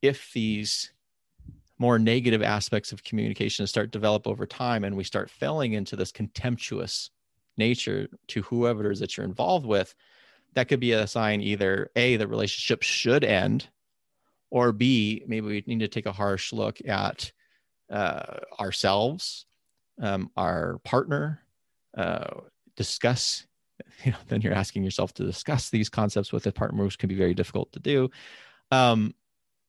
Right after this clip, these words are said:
yeah, but, but that's where change then is gonna lie. That's where the point where change would really be, is recognizing if contempt is starting to surface, do I want this?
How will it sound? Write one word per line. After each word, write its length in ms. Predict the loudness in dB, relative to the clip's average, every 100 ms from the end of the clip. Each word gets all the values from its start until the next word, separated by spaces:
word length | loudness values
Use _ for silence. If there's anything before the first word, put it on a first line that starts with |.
| 0
yeah, 160 | 0 0
but, 200 | 0 -2 0
but 180 | 0
that's 300 | 4 2 2
where 240 | 2 2 0 -8 _ -2
change 720 | 2 4 4 4 2 0 -2
then 400 | -2 0 -2 -6 -12 -10
is 120 | -6
gonna 180 | -4 -2
lie. 240 | -2 -4 0
That's 240 | 0 0
where 100 | -2
the 80 | -2
point 300 | -2 -4 -2
where 120 | -4
change 460 | -4 -4 -2 -4 -4
would 160 | -6 -4
really 220 | -6 -6
be, 400 | -4 -4 -6 -10 -16 -20 -10 -8
is 200 | -4 -2
recognizing 540 | -2 0 0 0 -2
if 120 | -4
contempt 400 | -6 0 0 2
is 80 | 0
starting 300 | 2 2 2
to 80 | -2
surface, 680 | -2 -2 0 -2 -4 -8 -14 _ _ _ _ _ _ _ _ _ _ _ _ -2
do 140 | 2
I 40 | 4
want 300 | 2 2 0
this? 440 | -2 -2 -6